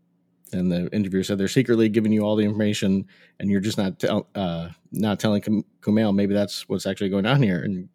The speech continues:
Keoghan responded, "Well, no. Uh, I'm always texting him about San Diego Comic-Con. I'm like, 'Hey, are we going to, uh, San Diego for Eternals? But I'd love to see where it goes. I really would.'" I would think if they were going to San Diego for Eternals, they wouldn't make him text Kumail, but I don't know. I don't know how Marvel works things.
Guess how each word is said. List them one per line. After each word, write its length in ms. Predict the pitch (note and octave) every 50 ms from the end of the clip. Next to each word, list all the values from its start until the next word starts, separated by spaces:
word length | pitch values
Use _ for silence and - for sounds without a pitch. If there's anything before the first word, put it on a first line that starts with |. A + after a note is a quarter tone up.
| _
Keoghan 420 | - - G2+ F#2+ F#2 F#2+ F2+ F2+ F#2
responded, 360 | F#2 - - G#2 G2 G#2 A2
"Well, 120 | B2+ C#3+ D#3
no. 360 | D3+ D3 C3+ C3+ C3 C3 - _ _ - - - - _ _ _
Uh, 220 | - G2 G2+ G2 -
I'm 140 | - A#2+ C3
always 180 | C#3+ C#3+ C3+ -
texting 360 | - B2 A#2+ - - C3 A#2+
him 140 | A#2+ A#2 A#2+
about 200 | A2 A2 G#2 -
San 140 | - A2+ A2+
Diego 180 | A2 A2+ A2 G2
Comic-Con. 440 | G2 - G#2+ G#2 G2+ G2+ A2+ G#2+ G2+
I'm 80 | G2+
like, 160 | G2+ G#2 G2+
'Hey, 160 | - C3+ B2 A#2
are 40 | A2
we 100 | G#2+ G#2+
going 300 | A2+ A#2 A2 G#2+ G#2+ F#2 - _ _ _ _ -
to, 80 | - G2
uh, 60 | G2
San 220 | F#2 A#2+ A#2 G#2
Diego 280 | G#2+ G#2+ G#2+ G2+ A2 G#2
for 160 | G2+ - G#2+
Eternals? 540 | G2 G2 - C3 C3+ B2+ C3 B2 A#2+ - - _ _ _ _ _ _ _ _
But 100 | - G#2
I'd 60 | G#2
love 160 | A2 A2 G2+
to 40 | A2
see 140 | - - A#2+
where 180 | G#2+ G#2 G2 F#2
it 60 | F2
goes. 180 | F#2+ F#2 F2+
I 60 | F2+ F2
really 220 | F2+ F2+ D#2 C#2
would.'" 240 | - - - - - - _ _ _ _ _ _ - - - - - -
I 60 | -
would 120 | A#3 B3 G#3
think 140 | D4+ A#3
if 60 | A#3 D#3
they 100 | D3+ B2+
were 80 | B2
going 180 | B2 B2+ A#2+ A2
to 80 | A2
San 180 | - - A2+ G#2+
Diego 200 | G#2+ G#2+ G2+ G2+
for 140 | - F#2+ F#2
Eternals, 440 | F#2 - B2 A2 G2+ G2+ G2+ G2+ - - - - - _ _ _ _ _
they 80 | - G#2+
wouldn't 240 | A2 A#2 A2+ G#2 G2+
make 180 | G#2 G#2 -
him 180 | G#2+ G2+ F#2+ F#2+ -
text 400 | - - E2 - - - - -
Kumail, 320 | - F#2 F2 E2 D#2 D#2 - _ _ _ _
but 180 | - - - - -
I 100 | D#3 D#3
don't 140 | G#3 G#3 G3
know. 140 | E3 D#3+ - _ _
I 40 | -
don't 100 | A#2+ A#2+
know 80 | A#2 A2+
how 100 | G#2+ A2
Marvel 300 | A2 A2+ A2+ A2+ A#2 -
works 200 | C#3 C#3 C3 -
things. 280 | - D3+ D#2+ - -